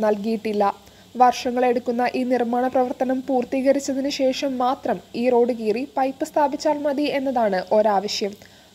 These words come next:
അല്ലെങ്കിൽ പൈപ്പ് ഇട്ടതിന് ശേഷം റോഡ് പൂർവ്വസ്ഥിതിയിലാക്കി കോൺക്രീറ്റ് ചെയ്ത് തരിക. ഈ ആവശ്യങ്ങൾ അംഗീകരിച്ചതിന് ശേഷം മാത്രമേ റോഡ് പൊളിക്കാൻ അനുവദിക്കുകയുള്ളൂ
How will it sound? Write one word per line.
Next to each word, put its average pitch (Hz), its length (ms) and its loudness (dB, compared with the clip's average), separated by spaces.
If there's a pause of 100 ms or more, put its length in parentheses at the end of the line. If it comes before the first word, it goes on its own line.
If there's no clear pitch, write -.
അല്ലെങ്കിൽ 220 440 2 (300)
പൈപ്പ് 285 360 2
ഇട്ടതിന് 311 420 -2
ശേഷം 311 260 0 (220)
റോഡ് 269 240 4 (100)
പൂർവ്വസ്ഥിതിയിലാക്കി 269 1000 0 (160)
കോൺക്രീറ്റ് 226 540 0
ചെയ്ത് 202 260 2
തരിക. 196 240 0 (680)
ഈ - 20 4 (180)
ആവശ്യങ്ങൾ 320 460 0 (160)
അംഗീകരിച്ചതിന് 285 760 -4
ശേഷം 277 300 -2 (100)
മാത്രമേ 240 400 0 (380)
റോഡ് 311 320 4
പൊളിക്കാൻ 320 340 0 (140)
അനുവദിക്കുകയുള്ളൂ 285 840 0